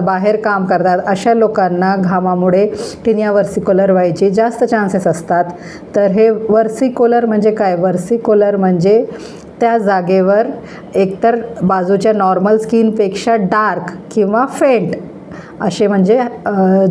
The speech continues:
एक तर गडद किंवा फेंट कलरचे चट्टे किंवा पट्ट्या तयार होतात आपल्या छातीवर किंवा पाठीवर किंवा हाताच्या पृष्ठभागावर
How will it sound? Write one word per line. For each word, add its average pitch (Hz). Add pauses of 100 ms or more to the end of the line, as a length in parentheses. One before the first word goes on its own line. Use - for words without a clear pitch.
(220)
एक 185
तर 208
गडद 196 (260)
किंवा 226
फेंट 247
कलरचे 196 (300)
चट्टे 220
किंवा 220
पट्ट्या 240
तयार 190
होतात 170 (440)
आपल्या 190
छातीवर 190
किंवा 202
पाठीवर 190
किंवा 190
हाताच्या 185
पृष्ठभागावर 185